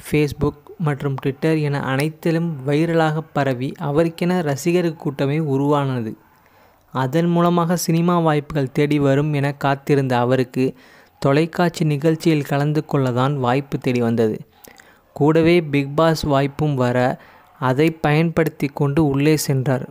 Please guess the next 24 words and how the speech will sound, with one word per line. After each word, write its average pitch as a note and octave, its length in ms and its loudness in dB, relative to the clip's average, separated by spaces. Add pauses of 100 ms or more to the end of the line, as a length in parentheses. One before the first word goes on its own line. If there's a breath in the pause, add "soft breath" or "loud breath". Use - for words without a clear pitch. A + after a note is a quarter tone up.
மிகவும் D3+ 640 2
திறமையாக D#3+ 640 2
விளையாடி C#3 540 2
எல்லோருக்கும் D#3+ 680 2
டஃப் C3+ 220 2
கொடுத்தார். B2+ 480 0 (800 soft breath)
Bigg C#3 300 0
Boss E3+ 240 2
நிகழ்ச்சிக்கு D3 540 -4
பிறகாவது D#3 600 0
தனக்கு C#3+ 400 -6
வாய்ப்பு D3+ 480 0
வரும் D3+ 280 0
என C#3+ 200 -4 (100)
காத்திருந்தார். C3 720 -4 (500 loud breath)
ஆனால் C#3+ 360 0
மீண்டும் D#3 460 0
விஜய் D3+ 380 0
டி D#3+ 120 2
வி D3+ 160 0
தான் D3+ 200 0
அவருக்கு C3 420 -2
கை C#3 200 0
கொடுத்தது. C3+ 540 -2